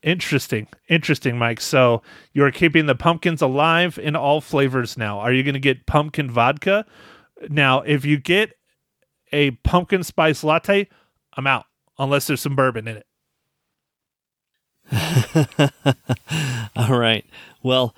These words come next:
Speaker 2: I don't know if there is pumpkin vodka. I'll keep my eye out. There probably is, 'cause there's pumpkin everything. I mean, the, we've got pumpkin creamers and pumpkin candles and pumpkin everything, but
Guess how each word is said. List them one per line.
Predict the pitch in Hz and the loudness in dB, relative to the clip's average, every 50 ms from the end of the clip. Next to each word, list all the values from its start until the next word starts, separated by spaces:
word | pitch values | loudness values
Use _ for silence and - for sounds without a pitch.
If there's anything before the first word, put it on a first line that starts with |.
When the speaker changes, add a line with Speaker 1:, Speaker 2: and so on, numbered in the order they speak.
| - - _ - | -14 -20 _ -8
Speaker 2:
I | 135 | -4
don't | 147 175 180 165 | -4 -2 -2 0
know | 170 175 | 0 0
if | 165 - | 0 0
there | - 151 131 135 | 0 0 2 2
is | 151 156 - | 0 0 0
pumpkin | - 147 143 147 147 - 139 123 | 0 0 0 0 0 0 -2 0
vodka. | 123 127 127 131 131 - - 131 127 123 123 127 - | 0 0 0 -2 -2 -4 -2 -2 -2 -2 -2 -2 -2
I'll | 120 120 | -4 -2
keep | - - 156 139 | -2 -2 -4 -2
my | - 135 135 127 123 123 123 123 | -2 -2 0 0 0 0 0 0
eye | 120 | 0
out. | 120 117 117 113 95 - 135 | 0 0 0 -2 -4 -2 -2
There | 151 151 | -2 -2
probably | - 156 156 139 131 127 123 113 117 110 101 104 | 0 0 0 0 0 0 0 0 0 0 0 -2
is, | 92 90 101 101 - | -4 -6 -8 -10 -8
'cause | - - 143 135 151 | -6 -4 -2 0 0
there's | 147 147 135 | 0 0 -2
pumpkin | - 147 139 135 127 - 120 113 | -2 -2 -2 -2 -2 -2 0 0
everything. | 104 - - 69 - - - 78 73 82 95 | 0 -2 -4 -12 -16 -14 -16 -14 -14 -12 -6
I | 110 117 | -4 -2
mean, | 117 120 117 117 117 | 0 2 2 2 2
the, | 123 117 - - - - - - - - - | 2 0 -2 -4 -14 -16 -16 -18 -20 -8 -2
we've | - 160 156 139 | 2 2 2 2
got | 156 151 139 131 120 - - _ _ _ _ _ _ _ _ _ _ | 4 4 4 4 2 0 -4 _ _ _ _ _ _ _ _ _ _
pumpkin | - 151 147 143 131 - 143 135 131 | 0 0 2 2 2 2 0 0 0
creamers | - - - 170 165 156 131 117 110 107 104 95 101 110 107 110 | -2 0 0 2 2 4 2 2 2 0 -2 -4 -6 -6 -8 -6
and | 110 110 113 113 110 113 120 117 | -6 -4 -4 -2 -2 -4 -4 -2
pumpkin | - 131 131 135 127 - 143 131 127 | 0 0 0 0 0 -2 -2 -2 -2
candles | - - 165 160 147 139 123 117 117 113 110 110 110 110 110 120 | 0 0 2 2 2 2 0 0 -2 0 0 0 -2 -2 -4 -4
and | 131 110 110 110 110 110 113 - - | -4 -4 -2 -2 -4 -4 -6 -6 -4
pumpkin | - 135 139 131 123 - 135 127 123 123 123 120 117 117 113 113 104 107 | -2 -2 -2 -2 -2 -2 0 0 0 0 0 -2 -2 -4 -6 -10 -12 -8
everything, | 104 104 139 143 135 123 104 - 98 82 90 98 | -4 0 0 0 0 0 -4 -6 -8 -10 -12 -8
but | 107 110 110 101 | -6 -4 -4 -4